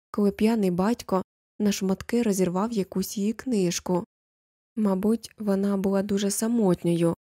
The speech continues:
хоч мала подруг і друзів. Їй бракувало любові і розуміння. Можливо, тому що вона нікому не показувала себе справжньої.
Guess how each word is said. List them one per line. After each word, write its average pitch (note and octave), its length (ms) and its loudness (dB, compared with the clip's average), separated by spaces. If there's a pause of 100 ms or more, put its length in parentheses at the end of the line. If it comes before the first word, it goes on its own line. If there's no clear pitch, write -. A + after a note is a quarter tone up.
(280)
хоч - 280 -4
мала G#3+ 340 2
подруг G3+ 580 0
і F#3 100 -2
друзів. F#3+ 600 2 (640)
Їй A#3 180 4
бракувало A#3 640 2
любові G3 440 2
і G#3+ 180 -2
розуміння. G3+ 840 2 (580)
Можливо, A3 440 4
тому G#3+ 260 0
що G#3 180 -2
вона G3+ 200 2
нікому A3 440 2
не F#3+ 100 2
показувала F3+ 600 0
себе F#3+ 260 -2
справжньої. F3 880 -2